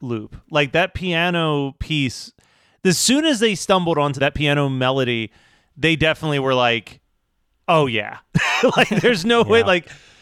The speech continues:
Speaker 1: they, they hit those <laughs> notes and they were like, "Well, we've got our hi-, uh, we've got our lead single, <laughs> guys. Let's get to the studio."
Speaker 2: Probably. I mean, I kind of agree. I, when I think about that piano part, if I sat down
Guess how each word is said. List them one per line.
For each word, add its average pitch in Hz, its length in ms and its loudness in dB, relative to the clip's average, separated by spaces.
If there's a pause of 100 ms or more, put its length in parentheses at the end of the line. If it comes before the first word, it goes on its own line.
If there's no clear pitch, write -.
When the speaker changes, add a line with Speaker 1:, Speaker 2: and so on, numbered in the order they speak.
(160)
Speaker 1:
they, 185 240 2
they 202 320 -2
hit 214 260 0
those 180 340 2
<laughs> 180 120 2
notes 170 280 2
and 156 100 -2
they 156 100 2
were 160 80 2
like, 139 220 2
"Well, 156 260 2
we've 160 180 -2
got 180 200 4
our 165 180 4
hi-, 160 120 -2
uh, 156 180 -2
we've 151 180 -2
got 170 160 2
our 156 100 2
lead 135 240 -4
single, 104 320 -6
<laughs> - 240 -6
guys. 156 340 -4
Let's 165 220 0
get 170 200 -2
to 151 100 -4
the 135 200 -2
studio." 117 440 -4 (420)
Speaker 2:
Probably. 147 760 -6 (140)
I 127 120 -12
mean, 120 120 -4
I 127 100 -6
kind 196 240 -4
of 131 60 -8
agree. 127 360 -6
I, 113 100 -4
when 117 100 -6
I 135 100 -4
think 185 220 -6
about 135 380 -4 (240)
that 127 400 -8 (220)
piano 120 540 -6
part, 98 460 -14 (400)
if 127 160 -12
I 147 140 -4
sat 143 280 -4
down 127 380 -6